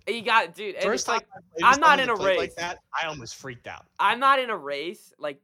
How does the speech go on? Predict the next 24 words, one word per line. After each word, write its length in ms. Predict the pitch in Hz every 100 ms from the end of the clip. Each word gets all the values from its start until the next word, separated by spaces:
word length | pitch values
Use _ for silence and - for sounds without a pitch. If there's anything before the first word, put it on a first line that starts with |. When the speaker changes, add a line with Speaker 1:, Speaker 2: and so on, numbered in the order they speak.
| _
Speaker 1:
to 60 |
say 400 | 139 147 135 165 208
it. 120 | _ _ _ _ _
Like, 140 | 180 -
I'm 180 | 202 254
not, 160 | 254 202
like, 140 | 202
the 60 | 165
guy 300 | 151 151 143
that's, 200 | 131 -
like, 260 | 120 98 _ _ _ _ _ _ _ _ _ _ -
the 100 | 151
second 580 | - - 202 196 196 170
you 120 | 165
d-, 60 | _ _ _
drop 320 | - 160 160
it 80 | 139
in, 320 | 135 127 107 - _ _ _
you 100 | 131
go, 300 | 151 143 113 -
"Oh 240 | 139 131 107
my 120 | 98 107
God, 420 | 107 104 104 _ _ _ _ 175
Uno." 420 | 226 240 190